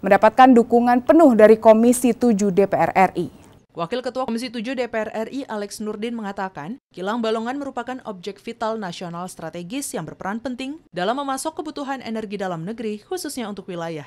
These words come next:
Speaker 2: ibu kota. Alex menambahkan, program Refinery Development Master Plan akan meningkatkan kapasitas produksi kilang Balongan dari seratus dua puluh lima ribu barel per hari menjadi dua ratus lima puluh ribu barel,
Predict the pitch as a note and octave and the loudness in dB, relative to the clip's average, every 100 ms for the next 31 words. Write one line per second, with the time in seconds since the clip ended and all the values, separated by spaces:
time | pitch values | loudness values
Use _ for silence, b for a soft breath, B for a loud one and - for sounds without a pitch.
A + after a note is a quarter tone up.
0 | D3+ C#4+ F3 D#3 C#3+ A#2+ - _ _ - | -10 -10 -10 -12 -12 -14 -16 _ _ -8
1 | E3 G#3+ - B3 A3+ A3+ B3+ C#4 C4 G#3+ | -6 -6 -6 -6 -4 -4 -6 -6 -6 -6
2 | A#3 B3 A#3+ A3+ G#3 G#3 G#3 G3+ F#3 F3+ | -6 -6 -8 -8 -8 -6 -8 -8 -8 -10
3 | F3+ F3 E3 - E3+ E3+ C#3 A#3 - D#3+ | -10 -10 -12 -14 -14 -14 -12 -12 -12 -14
4 | - G#3 G#3+ F3+ D#3+ D#3+ - G#3 E3 D#3+ | -10 -10 -8 -8 -10 -12 -10 -10 -10 -12
5 | - A3 A#3 - A#3+ A3+ - C4+ - D4+ | -14 -12 -12 -10 -12 -12 -14 -14 -10 -8
6 | B3+ A3 G#3 F3 D#3 D#3+ _ D#3+ D#3 A3+ | -6 -4 -6 -8 -12 -14 _ -12 -10 -8
7 | C#4+ C4 D4+ C#4+ D4+ C#4+ B3+ B3 A3 G3+ | -8 -10 -10 -8 -8 -8 -8 -6 -6 -8
8 | F#3 E3 F3 G#3+ A3 A3 G3+ G3 G3 _ | -8 -8 -6 -6 -8 -10 -10 -10 -12 _
9 | - D#4+ C4+ A#3 G#3+ G3 F#3+ F#3 F#3+ E3 | -14 -8 -8 -6 -6 -6 -8 -12 -10 -12
10 | D3+ C#3+ D3 A3+ B3+ G#3+ F#3+ C#4+ G#3+ C3 | -12 -12 -12 -12 -10 -10 -8 -8 -8 -12